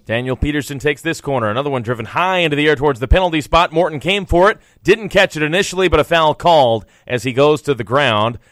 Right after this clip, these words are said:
He was impeded on his way to catching that ball, Kyle Morton,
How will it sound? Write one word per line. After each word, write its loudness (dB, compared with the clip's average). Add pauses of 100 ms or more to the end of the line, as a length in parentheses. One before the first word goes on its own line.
He -6
was 0
impeded -2
on 0
his -6
way -2
to -2
catching -4
that -2
ball, 4
Kyle -2
Morton, -4